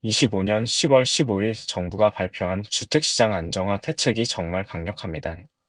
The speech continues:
왜 이렇게 강한 조치를 내놨을까요? 육월에 대출을 규제했어요.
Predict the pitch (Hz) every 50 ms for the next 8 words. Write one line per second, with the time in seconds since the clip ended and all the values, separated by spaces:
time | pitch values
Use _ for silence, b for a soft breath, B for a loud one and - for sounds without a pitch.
0 | _ _ - 107 104 107 113 123 127 - - 139 - - 95 92 98 101 - -
1 | - - - - 104 95 92 85 80 90 98 - - - - - 85 85 87 85
2 | 85 - - _ _ _ _ _ _ _ - 98 92 - 104 107 117 117 - -
3 | 131 127 - - 135 110 104 104 - - - 101 90 90 - - - 85 85 82
4 | 87 110 147